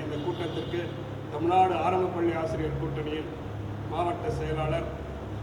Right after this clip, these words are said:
ஆ ஜோசப் பண்ணையா அவர்கள் தலைமை தாங்கினார்கள். மாவட்ட உயர்மட்ட குழு உறுப்பினர்கள், தமிழ்நாடு முதுநிலை பட்டதாரி ஆசிரியர் கழகத்தின் மாவட்ட தலைவர் ஆர் ஜெயக்குமார்,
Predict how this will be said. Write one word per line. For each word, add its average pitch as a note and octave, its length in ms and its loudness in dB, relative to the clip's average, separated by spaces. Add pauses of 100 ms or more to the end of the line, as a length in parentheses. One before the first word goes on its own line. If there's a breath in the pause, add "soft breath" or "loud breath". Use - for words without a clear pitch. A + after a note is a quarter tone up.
(100)
ஆ D3 200 2 (320)
ஜோசப் F#3 380 0
பண்ணையா E3 380 0
அவர்கள் - 400 0 (580)
தலைமை D#3+ 260 0
தாங்கினார்கள். C3+ 680 -2 (680)
மாவட்ட E4+ 680 2 (200)
உயர்மட்ட F4 400 2
குழு - 340 0
உறுப்பினர்கள், - 580 2 (640)
தமிழ்நாடு E3+ 400 4
முதுநிலை E3+ 500 4
பட்டதாரி C#3 460 4
ஆசிரியர் G2 360 4
கழகத்தின் - 480 0 (460)
மாவட்ட D#3 600 0 (220)
தலைவர் D#3 420 0 (340)
ஆர் D3+ 240 0 (400)
ஜெயக்குமார், E4 560 0